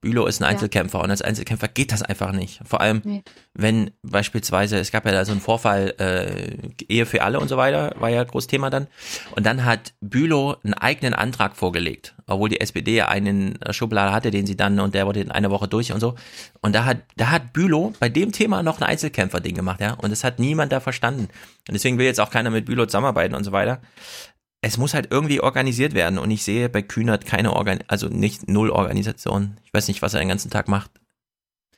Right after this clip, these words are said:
Speaker 1: Es
Speaker 2: Der will
Speaker 1: ist
Speaker 2: sich, der will sich einfach an die Parteispitze um den Seeheimer Kreis mit ranhängen.
Speaker 1: Ja.
Speaker 2: Ein bisschen was,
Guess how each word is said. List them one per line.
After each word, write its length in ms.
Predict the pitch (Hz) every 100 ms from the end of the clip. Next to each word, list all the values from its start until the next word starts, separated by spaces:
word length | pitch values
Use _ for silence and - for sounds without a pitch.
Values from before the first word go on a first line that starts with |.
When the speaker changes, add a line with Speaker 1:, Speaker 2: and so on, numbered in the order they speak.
| _ -
Speaker 1:
Es 160 | 196
Speaker 2:
Der 140 | 202 190
will 60 |
Speaker 1:
ist 180 | 202 214
Speaker 2:
sich, 320 | 240 254 - -
der 140 | 202 202
will 120 | 226
sich 160 | 233
einfach 240 | 208 214 226
an 120 | 226
die 80 | 220
Parteispitze 880 | 208 202 202 226 - 220 - 233 202 -
um 200 | 202 214
den 200 | 220 226
Seeheimer 420 | 208 196 185 180
Kreis 380 | 175 - 202 220
mit 200 | 202 190
ranhängen. 560 | 165 262 233 233 320 - - - -
Speaker 1:
Ja. 220 | 202 196
Speaker 2:
Ein 100 | 208
bisschen 460 | 262 269 - 269 233
was, 420 | 240 233 -